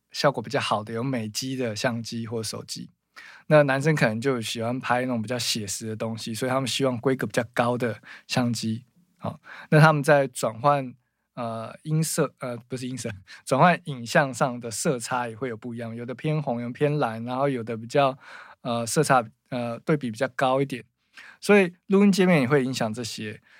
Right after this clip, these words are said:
当你在用不同录音界面录音的时候，你会感觉到音质的变化，甚至是你记-，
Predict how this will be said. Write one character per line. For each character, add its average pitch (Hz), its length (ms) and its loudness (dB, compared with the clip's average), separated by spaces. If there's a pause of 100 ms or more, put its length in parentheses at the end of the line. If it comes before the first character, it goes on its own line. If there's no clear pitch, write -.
(140)
当 160 200 4
你 143 60 0
在 156 260 6
用 151 220 2
不 185 120 0
同 143 160 2
录 147 160 0
音 147 80 0
界 143 120 2
面 139 100 0
录 139 180 -2
音 131 80 -4
的 117 120 -2
时 135 100 -2
候， 127 80 0
你 123 100 -2
会 135 80 -2
感 120 180 0
觉 113 120 -8
到 123 160 -4
音 127 160 -6
质 117 160 -10
的 110 60 -8
变 120 200 -6
化， 110 240 -2
甚 156 160 0
至 156 140 2
是 160 160 0
你 120 140 0
记-， 156 280 -2